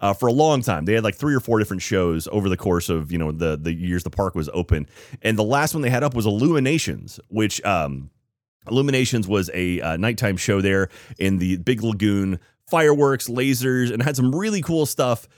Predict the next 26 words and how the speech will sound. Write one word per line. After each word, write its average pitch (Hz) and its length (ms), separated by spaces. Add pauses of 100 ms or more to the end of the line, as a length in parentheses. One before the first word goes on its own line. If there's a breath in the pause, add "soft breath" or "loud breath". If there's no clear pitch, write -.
(200 soft breath)
that 110 180
they 123 100
were 120 80
like, 104 180
"We 131 160
should 143 200
take 120 200
something 113 260
like 98 220
this 95 280
over 98 360
to 92 280
our 87 140
California 82 640
park." - 380
So 95 300 (200 loud breath)
one 151 160
of 185 40
the 180 60
big 151 140
things 127 220
they 110 80
had 151 240
was 110 160
they 110 100
had, 101 320